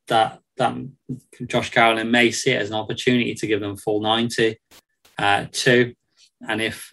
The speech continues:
if they do that, then Hereford will probably win at a canter. Um, if it's more under eighteens, if it's more eight or nine under eighteens and then a couple of first teamers thrown in, then,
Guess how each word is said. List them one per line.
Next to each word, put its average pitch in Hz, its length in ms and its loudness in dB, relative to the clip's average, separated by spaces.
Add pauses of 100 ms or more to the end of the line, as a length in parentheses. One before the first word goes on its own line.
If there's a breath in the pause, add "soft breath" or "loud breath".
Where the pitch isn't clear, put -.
if 117 180 -6
they 107 120 4
do 113 240 4
that, 104 360 2 (100)
then 101 600 -2
Hereford 110 440 -4
will 101 360 -4
probably 98 440 -4
win 98 160 -4
at 110 120 -6
a - 40 -12
canter. 101 560 -6 (580)
Um, 95 540 -2 (260 soft breath)
if 110 180 -2
it's - 240 0
more 113 520 2
under 113 240 2
eighteens, 110 920 -2 (380 soft breath)
if 104 140 -2
it's - 180 -4
more 107 240 -2
eight 107 260 2
or 101 100 -2
nine 110 360 0
under 104 240 -2
eighteens 101 580 -2
and 98 120 -6
then 98 160 -4
a 92 80 -8
couple - 380 -6
of 98 100 -8
first 98 340 -8
teamers 95 420 -4
thrown 98 300 0
in, 98 240 -4 (1000)
then, 95 480 0